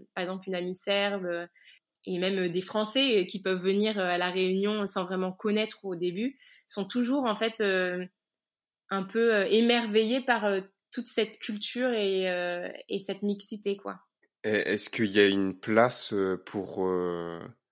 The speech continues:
Speaker 2: pour toi, euh, à La Réunion ? Euh, je, parce que dans ma tête, je me dis, euh, que, euh, bah, le milieu du mannequinat, il me semble être, euh, <laughs> quand même moins développé que, qu'à New York, ça c'est, ça,
Speaker 1: Bah
Speaker 2: c'est
Speaker 1: oui,
Speaker 2: certain.
Speaker 1: ouais.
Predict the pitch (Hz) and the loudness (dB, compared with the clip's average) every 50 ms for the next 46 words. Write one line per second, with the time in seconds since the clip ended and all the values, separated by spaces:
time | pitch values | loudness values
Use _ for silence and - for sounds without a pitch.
0 | _ _ _ _ - _ _ _ _ _ _ _ _ _ - - 104 92 90 - | _ _ _ _ -20 _ _ _ _ _ _ _ _ _ -14 -12 -12 -12 -12 -12
1 | - - 113 113 117 123 131 139 143 139 131 - - 104 101 101 - - 98 98 | -10 -4 0 4 4 6 6 4 2 0 -2 -4 -4 -4 -4 -4 -2 0 2 4
2 | 98 98 95 101 98 98 110 127 143 147 143 127 92 - 95 92 92 90 90 87 | 4 2 4 2 0 0 0 0 -2 -2 -4 -4 -6 -6 -6 -6 -8 -8 -10 -12
3 | 87 - _ _ _ _ _ - 95 90 80 - - - - - - 101 92 92 | -14 -18 _ _ _ _ _ -14 -14 -14 -14 -16 -10 -8 -8 -6 -2 -2 0 0
4 | 92 92 92 85 - 95 92 90 87 87 - - 120 113 - 104 95 92 87 87 | 0 0 -2 -2 -4 -4 -2 -2 -4 -4 -2 -4 -4 -2 -2 -2 -2 -2 -2 -6
5 | 92 95 98 92 90 87 87 87 87 - - 92 87 87 85 85 82 80 - _ | -6 -2 -2 0 0 0 -2 -6 -8 -10 -8 -6 -6 -4 -6 -6 -8 -8 -12 _
6 | - - - - - - - _ _ _ _ _ - 85 85 85 82 80 76 - | -20 -20 -20 -20 -20 -20 -20 _ _ _ _ _ -12 -10 -8 -8 -8 -8 -6 -6
7 | 80 82 82 82 82 82 85 90 90 92 87 - 92 92 92 92 90 92 - - | -4 -4 -4 -4 -4 -4 -4 -2 -4 -4 -4 -4 -2 -2 0 0 -2 -4 -6 -4
8 | 101 98 101 101 101 101 101 98 98 90 - - - - 95 90 85 82 82 85 | -2 0 2 2 2 2 0 0 -2 -4 -6 -10 -14 -16 -16 -14 -14 -14 -14 -12
9 | 85 85 85 87 90 - - 98 95 92 95 92 - - - 98 90 90 - - | -10 -8 -8 -6 -6 -4 -4 -2 2 2 2 0 0 -6 -6 -4 -4 -4 -4 -4
10 | - 127 123 120 123 120 117 117 110 - 107 95 98 101 98 - 110 107 104 - | -4 -2 -2 -2 0 0 0 0 -2 -2 -2 2 2 2 2 2 0 -2 -2 0
11 | - 98 90 90 85 85 82 82 82 82 82 - 90 90 90 90 92 131 160 - | 0 0 2 2 2 0 0 -2 -4 -6 -2 -2 0 0 2 4 4 4 4 2
12 | - - - - 98 - - 92 87 82 - 202 185 180 180 185 190 202 208 214 | -6 -12 -12 -12 -10 -10 -8 -8 -8 -8 -8 -8 -10 -10 -10 -10 -8 -6 -6 -6
13 | 208 190 196 90 - 101 117 117 139 | -6 -4 -4 -6 -4 -2 -2 -2 -2